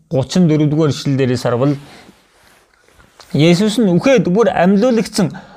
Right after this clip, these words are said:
Бурхны баруун талд буй, «Бидний төлөө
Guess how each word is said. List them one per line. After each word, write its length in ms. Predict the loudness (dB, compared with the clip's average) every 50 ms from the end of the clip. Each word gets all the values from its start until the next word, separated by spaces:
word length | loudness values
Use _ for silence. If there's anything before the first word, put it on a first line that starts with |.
| -20 -20 -20 _ _ _ _ _ -20 -20 _ _ _ -4
Бурхны 640 | 0 0 0 0 0 0 0 2 0 0 -2 -4 -8 -18 _ _ _
баруун 320 | -2 0 0 2 2 0 0
талд 240 | 0 0 0 0 0
буй, 300 | 0 0 0 0 -2 -6 -14 -20 -20 _ _ _
«Бидний 440 | 0 0 0 0 0 0 0 0 0
төлөө 600 | 0 0 0 2 2 2 2 2 0 -2 -4 -10